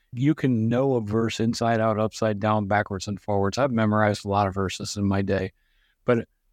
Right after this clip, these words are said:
I'll see something in a verse or phrase in the Bible or something and go, "I never saw it in that light." And one of you guys said something last week about the marriage ceremony and talking about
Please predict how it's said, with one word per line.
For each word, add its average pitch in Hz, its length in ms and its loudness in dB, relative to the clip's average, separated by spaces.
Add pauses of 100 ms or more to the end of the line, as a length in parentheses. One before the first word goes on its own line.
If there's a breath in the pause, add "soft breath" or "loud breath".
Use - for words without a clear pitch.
I'll 147 260 0
see - 280 0
something 123 400 2
in 113 100 2
a 110 40 0
verse 110 560 0
or 101 240 -4 (240)
phrase 113 460 0
in 110 100 2
the 98 60 0
Bible 107 360 0
or 104 120 0
something 107 320 0
and 101 100 0
go, 107 220 -2 (760)
"I - 80 -4
never 113 300 2
saw 113 280 0
it 107 40 -4
in 98 80 -4
that 98 180 -2
light." 98 200 -2
And 107 100 0
one 120 100 2
of 131 60 4
you 123 40 0
guys 120 220 2
said 117 200 -2
something 113 340 0
last 110 340 -2
week 113 160 -2
about 104 260 -2
the 113 80 -8
marriage 139 360 2
ceremony 98 640 0
and 98 80 -6
talking 107 420 0
about 101 340 0